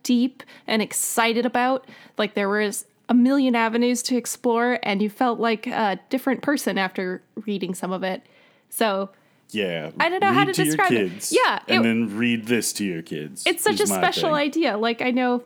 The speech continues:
Speaker 1: a lot of people our age are having kids now, and it's exciting to think about them going through the same thing and, like, having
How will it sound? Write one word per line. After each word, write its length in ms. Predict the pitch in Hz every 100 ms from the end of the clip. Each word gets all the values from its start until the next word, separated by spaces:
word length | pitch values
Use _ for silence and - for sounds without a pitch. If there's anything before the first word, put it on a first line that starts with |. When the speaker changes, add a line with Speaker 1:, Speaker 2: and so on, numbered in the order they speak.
| -
Speaker 1:
a 100 | 247
lot 220 | 233 196
of 60 | 196
people 380 | - 202 208 208 - - -
our 200 | - 196
age 200 | 196 208
are 80 | 226
having 300 | 220 214 214
kids 320 | 202 220 196
now, 240 | 262 294 320
and 80 | 294
it's 160 | 285
exciting 480 | 294 - 294 277 262
to 60 | 247
think 240 | 240 220
about 300 | 226 196 196
them 260 | 214 196 190 - - _
going 260 | 233 214 202
through 200 | - 196
the 80 |
same 260 | 185 196 202
thing 300 | - - -
and, 100 | -
like, 140 | 214
having 420 | - 196 190 196